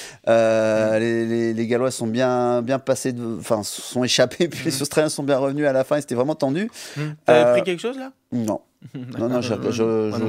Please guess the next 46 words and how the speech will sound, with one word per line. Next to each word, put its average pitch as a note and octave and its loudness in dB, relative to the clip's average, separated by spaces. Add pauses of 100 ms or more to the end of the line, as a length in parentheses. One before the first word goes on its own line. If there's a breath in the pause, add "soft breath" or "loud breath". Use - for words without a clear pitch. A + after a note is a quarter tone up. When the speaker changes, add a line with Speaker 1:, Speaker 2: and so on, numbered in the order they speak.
Speaker 2:
plus. G#2+ -4
Speaker 1:
franchement, B2 -2
je, A2 -2
j'aurais B2 0
eu D3+ 0
un D3+ 0
truc, D#3+ -4
j'aurais B2+ 0
pris - -4
un, C3 0
un A#2+ 0
handicap A#2+ -2
positif B2+ -8
pour B2+ -4
l'une B2+ -2
ou B2+ -4
l'autre C#3 -2
parce B2+ -10
que A#2 -12
ça B2 -6
allait A#2 0
être A2 -14
serré. C#3 0 (300 loud breath)
Speaker 2:
Ouais. C3 -2
Speaker 1:
J'imaginais A#2+ -2
que A#2+ -4
ça A#2+ -2
allait A#2 0
être A2 -6
serré, C3+ 0
mais C#3 0 (380 loud breath)
non, A#2 4
j'ai, G#2+ -2
j'ai, G#2 0
Speaker 2:
Moi A2 -2
non B2 -4
plus, G2 -4
Speaker 1:
tra-, A#2+ -6
Speaker 2:
j'ai, A2+ -10
j'ai A2 -4
eu A2 -2
peur. G2 -12
Speaker 1:
tra-, - -6
tra-, - -4
tra-, - -2
tra-, - -4